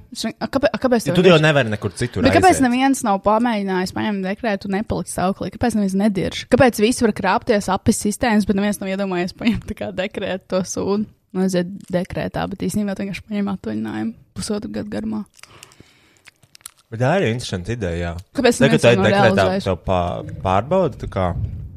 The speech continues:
Speaker 2: nu, vai tu esi stāvoklī, ķip?
Speaker 1: Es domāju, tu vari nopirkt vakcīnu certifikātu, var arī nopirkt to, ka, ķip, tu esi stāvoklī. Tur vienkārši, bļa, aizņemties no kāda cita cilvēka, kurš bija stāvoklī. Tas bildes.
Speaker 2: Ā.
Speaker 1: Photoshopā nomainīt izziņas, ka tu esi stāvoklī.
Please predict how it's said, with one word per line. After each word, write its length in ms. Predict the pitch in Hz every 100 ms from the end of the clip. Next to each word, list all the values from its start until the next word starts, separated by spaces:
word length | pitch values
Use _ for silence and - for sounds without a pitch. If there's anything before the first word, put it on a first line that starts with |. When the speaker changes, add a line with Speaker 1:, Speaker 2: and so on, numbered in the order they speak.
| - _ _ _ _ _ _
Speaker 2:
nu, 160 | 107 101 95 92
vai 100 | 90
tu 80 | 92
esi 160 | 87
stāvoklī, 540 | - 90 110 190 - 113
ķip? 220 | - -
Speaker 1:
Es 140 | 226 220
domāju, 240 | 233 220
tu 60 | 214
vari 80 | 208
nopirkt 260 | 214 202
vakcīnu 380 | 202 214 233 202
certifikātu, 540 | 208 - - 202 202 208
var 100 | 190
arī 140 | 190
nopirkt 320 | 196 190 202 -
to, 80 | 208
ka, 80 | -
ķip, 220 | - -
tu 80 | -
esi 140 | 196 -
stāvoklī. 460 | 220 202 208 208 208 -
Tur 140 | 320
vienkārši, 180 | 330 262
bļa, 140 | 247 190
aizņemties 500 | 208 233 185 170 175
no 80 | 180
kāda 320 | 175 170 170
cita 220 | - 208 -
cilvēka, 220 | 185 180
kurš 120 | - -
bija 160 | 151
stāvoklī. 600 | - - 190 196 - 156 190 - - - - -
Tas 220 | - 208 185
bildes. 460 | 196 202 240 226 - - _ _ _ _ _ _ _ -
Speaker 2:
Ā. 240 | - 90 90 90 87 87 - -
Speaker 1:
Photoshopā 500 | 226 226 214 208 202
nomainīt 560 | 202 220 214 190 180 214
izziņas, 480 | 240 240 240 226
ka 80 | -
tu 140 | - 214
esi 60 | -
stāvoklī. 600 | 180 214 247 247 254